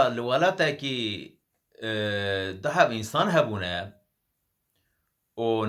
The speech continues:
navê yekî herdemê teyr, navê yekî Şêh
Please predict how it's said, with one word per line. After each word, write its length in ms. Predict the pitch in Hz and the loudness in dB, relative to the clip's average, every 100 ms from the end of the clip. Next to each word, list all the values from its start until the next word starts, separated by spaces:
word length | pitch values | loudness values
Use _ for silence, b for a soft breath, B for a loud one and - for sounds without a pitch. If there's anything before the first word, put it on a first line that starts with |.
| 117 | 6
navê 280 | 165 202 | 6 6
yekî 460 | 175 143 - 123 113 107 95 82 - _ _ - | 4 2 0 -6 -6 -4 -6 -8 -12 _ _ -16
herdemê 720 | 92 113 123 160 180 170 131 101 60 - _ _ _ | 0 2 4 4 4 2 0 -2 -6 -12 _ _ _
teyr, 260 | 135 170 160 113 | 2 2 2 -2
navê 260 | 139 165 | 0 2
yekî 240 | 156 123 165 | 0 -2 -6
Şêh 240 | - 123 | -2 6